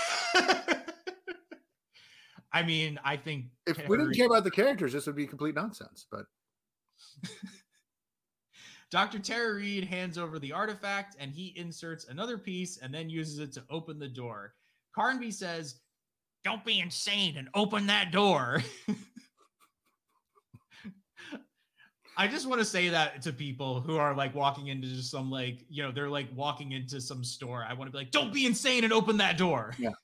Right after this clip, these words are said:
Speaker 1: <laughs> See how they react. They shoot him, and, uh, he conveniently still opens the door. And inside is this giant misty chamber full of weird stone columns and lots of Xenoms who start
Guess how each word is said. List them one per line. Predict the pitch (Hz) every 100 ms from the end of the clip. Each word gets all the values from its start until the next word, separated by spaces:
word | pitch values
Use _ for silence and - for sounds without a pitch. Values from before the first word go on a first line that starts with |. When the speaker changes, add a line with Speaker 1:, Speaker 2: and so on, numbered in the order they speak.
| _
Speaker 1:
<laughs> | _ _
See | -
how | 165
they | 165 139
react. | 123 117 110 110 - - _ _ - - - _ _ _ _ _ _ _ _ -
They | 277
shoot | 262 202
him, | 156 135 139 160 _ _ _ -
and, | 160 165 160
uh, | 156
he | 156 185
conveniently | 190 147 185 175 156 156
still | 131 170
opens | 139 143 131
the | 117
door. | 117 113 147
And | 156
inside | 165 170 165 160 156
is | 147
this | 135 123
giant | 110 151 156 156 135
misty | 131 151 - 143
chamber | 131 - 135 135 143
full | 127 131 131
of | 127
weird | 131 143 143
stone | 123 - 139 135
columns | 123 131 131 131 131 120
and | 117
lots | 117 139 135 139
of | 131 120 113
Xenoms | 117 147 135 123 127 131
who | 123
start | 120 135 131